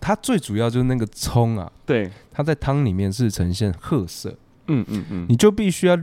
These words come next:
Speaker 1: 用那个东西，用油脂，
Speaker 2: 嗯，嗯。
Speaker 1: 来把这些辛香料炼到那个颜色。
Speaker 2: 哦。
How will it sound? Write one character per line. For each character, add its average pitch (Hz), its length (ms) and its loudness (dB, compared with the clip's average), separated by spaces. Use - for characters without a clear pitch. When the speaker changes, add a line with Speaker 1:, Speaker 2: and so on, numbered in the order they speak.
Speaker 1:
用 180 160 4
那 170 80 0
个 156 100 -4
东 151 200 2
西， 139 440 -6
用 165 240 2
油 104 260 -2
脂， 87 460 -10
Speaker 2:
嗯， 135 240 -2
嗯。 110 220 -4
Speaker 1:
来 107 120 2
把 104 160 0
这 107 100 -2
些 113 80 0
辛 104 300 -2
香 101 260 0
料 95 260 -2
炼 143 360 0
到 110 160 -2
那 104 100 -2
个 101 100 -4
颜 82 300 -8
色。 - 180 -8
Speaker 2:
哦。 107 60 -14